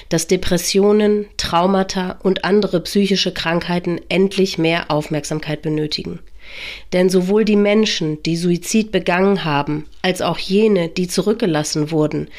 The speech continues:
sind nicht schuld an dieser Tragödie. Schuld ist immer, und damit meine ich auch wirklich immer, die psychische Begleiterkrankung, die hinter dem Suizid oder Suizidversuch steckt.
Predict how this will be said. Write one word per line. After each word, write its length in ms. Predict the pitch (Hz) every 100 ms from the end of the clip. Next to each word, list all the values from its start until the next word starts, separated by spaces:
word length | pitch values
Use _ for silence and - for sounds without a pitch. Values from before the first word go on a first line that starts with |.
| - -
sind 280 | 185 185
nicht 340 | 190 220 226 -
schuld 360 | - 214 233
an 140 | - 165
dieser 260 | 156 151
Tragödie. 720 | - 143 139 143 139 151 143 - - -
Schuld 380 | - - 202 233
ist 360 | - 196 - -
immer, 400 | 214 208 170 139 - - - -
und 200 | - 165
damit 260 | 175 196 196
meine 340 | 175 185 208
ich 180 | - -
auch 140 | -
wirklich 520 | 180 196 - 190 - - -
immer, 400 | 240 196 143 - - -
die 100 | 165
psychische 560 | - 214 208 220 208
Begleiterkrankung, 1120 | 202 180 160 156 165 170 - 147 156 151 160 160 - -
die 80 | 185
hinter 300 | 190 202 196
dem 180 | 196 185
Suizid 640 | 185 190 185 - 180 - -
oder 180 | 170 170
Suizidversuch 880 | 165 170 175 - 175 - 160 165 -
steckt. 480 | - 143 - -